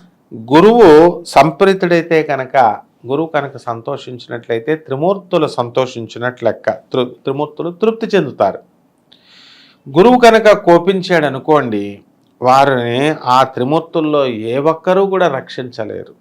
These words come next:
గురువు తన శిష్యునికి తత్వాన్ని ఉపదేశించి, పాపాన్ని నశింపజేసి, అతని యందు బ్రహ్మజ్ఞానం కలిగించి,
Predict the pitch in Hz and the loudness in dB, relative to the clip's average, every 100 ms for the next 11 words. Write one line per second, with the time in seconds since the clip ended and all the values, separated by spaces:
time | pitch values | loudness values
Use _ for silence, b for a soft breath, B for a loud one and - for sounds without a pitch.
0 | _ _ _ _ _ _ b b b b | _ _ _ _ _ _ b b b b
1 | 120 123 160 202 151 101 - _ - 135 | -4 2 4 6 4 4 -4 _ -2 0
2 | 135 123 135 - 190 196 196 135 127 147 | 0 -6 -10 -4 -2 -2 -4 -4 -4 -4
3 | 170 b b b - 117 - 147 170 185 | -8 b b b 0 0 2 4 4 4
4 | 156 - 143 143 139 135 123 120 123 117 | 0 0 -2 -2 -4 -10 -12 -12 -10 -10
5 | 113 113 _ _ _ _ _ _ _ - | -10 -16 _ _ _ _ _ _ _ -2
6 | 123 139 156 190 202 190 147 113 160 170 | 2 4 6 6 6 4 0 0 -2 0
7 | 170 156 135 127 127 120 117 - _ _ | 0 2 0 0 -6 -6 -8 -12 _ _
8 | _ _ _ - 214 214 170 180 160 180 | _ _ _ -2 0 4 4 6 4 6
9 | 202 160 131 135 175 185 165 175 175 165 | 4 4 4 6 4 2 2 4 4 4
10 | 147 123 127 143 135 135 123 117 120 | 2 0 -2 -4 -8 -10 -8 -8 -12